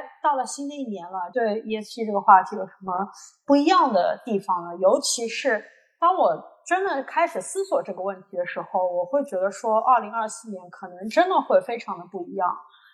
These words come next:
正在我跟仙在思索这个话题，说，哎，怎么聊，该聊些什么的时候，非常非常巧的是，我关注到比尔盖茨他几乎每个季度都会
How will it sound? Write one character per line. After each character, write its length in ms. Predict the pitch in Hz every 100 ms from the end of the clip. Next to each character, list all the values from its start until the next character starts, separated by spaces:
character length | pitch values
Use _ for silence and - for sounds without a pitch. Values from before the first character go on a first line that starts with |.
| _ _
正 300 | - 523 415
在 160 | 330 311
我 240 | 269 247
跟 180 | 196 214
仙 380 | 220 - 269 262
在 160 | 262 226
思 240 | - 302
索 160 | 277 190
这 140 | 226
个 240 | 208 185
话 260 | 185 247 196
题， 300 | 196 - 170
说， 240 | - 208
哎， 180 | 208 226 226 - - _ _ _ -
怎 100 | 208
么 120 | 190
聊， 420 | 185 175 185 220
该 140 | 226 240
聊 160 | 180
些 180 | 190 240
什 180 | 226 202
么 140 | 170
的 100 | 196
时 240 | 262 - 175
候， 300 | - 170 -
非 140 | 339 392
常 260 | - 220
非 80 | 254
常 180 | 247 240
巧 280 | - 208 185
的 140 | 175
是， 160 | 185 247
我 160 | 202 180
关 260 | 285 302
注 160 | 330 294
到 340 | 247 262 226 208
比 120 | 226
尔 220 | 262 202
盖 200 | 220 247
茨 220 | 208 -
他 240 | 175 220 214
几 200 | - 254
乎 260 | - 240 240
每 180 | 214
个 100 | 185
季 200 | 196 311
度 160 | 294 294
都 140 | 277
会 360 | 277 277 226 214